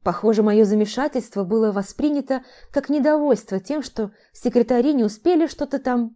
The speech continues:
тра-та-та, потому как Дарси несколько побледнела, и ее взгляд стал не столько виноватым, но и умоляющим.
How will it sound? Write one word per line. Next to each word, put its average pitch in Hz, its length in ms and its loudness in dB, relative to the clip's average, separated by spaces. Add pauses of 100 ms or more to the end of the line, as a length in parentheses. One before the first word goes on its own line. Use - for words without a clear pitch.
тра-та-та, 214 680 -2 (640)
потому 240 280 2
как 208 220 -2
Дарси 226 420 -4
несколько 240 480 0
побледнела, 202 920 0 (580)
и 220 80 0
ее 214 240 6
взгляд 190 400 0
стал 247 300 -2
не 233 100 0
столько 233 320 2
виноватым, 208 680 0 (440)
но 302 140 -2
и 277 80 6
умоляющим. 220 920 -2